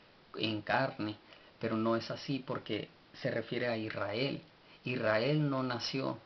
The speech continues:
de la vientre de su mamá. Israel nació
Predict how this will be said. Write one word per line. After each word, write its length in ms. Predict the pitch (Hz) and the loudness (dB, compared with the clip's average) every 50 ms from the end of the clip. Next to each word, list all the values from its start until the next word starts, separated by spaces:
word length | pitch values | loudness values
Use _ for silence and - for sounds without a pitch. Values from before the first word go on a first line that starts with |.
| - | -12
de 180 | - 117 123 113 | -6 -4 -2 0
la 140 | 110 107 101 | 0 0 0
vientre 460 | 107 110 113 110 110 - - 113 110 | 0 0 -2 -2 -4 -4 -4 -4 -4
de 140 | 104 104 95 | -4 -6 -6
su 140 | - - 107 | -8 -6 -6
mamá. 380 | 101 101 104 113 117 117 - - - - - - - - - - - - - | -6 -4 -2 -2 -2 -4 -4 -8 -14 -20 -20 -20 -20 -20 -20 -20 -20 -8 -4
Israel 600 | - 117 120 120 117 110 110 117 123 135 139 139 | -2 -2 0 2 4 4 4 4 4 2 2 0
nació 560 | 135 131 127 - - - 135 131 131 123 123 | 0 0 -2 -2 -4 -4 -2 0 0 -2 -4